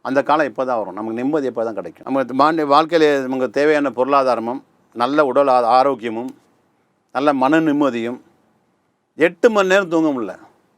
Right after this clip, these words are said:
அந்த எட்டு மணி நேரம் நிம்மதியான தூக்கத்தை கிடை-, தூக்கம் கிடைக்க மாட்டேது. So, எத்தனையும் தரக்கூடிய காலபைரவர். So, அதனால காலபைரவர் வந்து முதல்ல நம்ம வந்து அங்கங்கே இருக்கலாம்.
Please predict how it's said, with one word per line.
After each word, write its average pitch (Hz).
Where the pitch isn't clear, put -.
அந்த 117
எட்டு 135
மணி 180
நேரம் 208
நிம்மதியான 175
தூக்கத்தை 180
கிடை-, 120
தூக்கம் 170
கிடைக்க 98
மாட்டேது. -
So, 120
எத்தனையும் 160
தரக்கூடிய 127
காலபைரவர். 73
So, -
அதனால 143
காலபைரவர் 151
வந்து 180
முதல்ல 143
நம்ம 165
வந்து 151
அங்கங்கே 165
இருக்கலாம். 147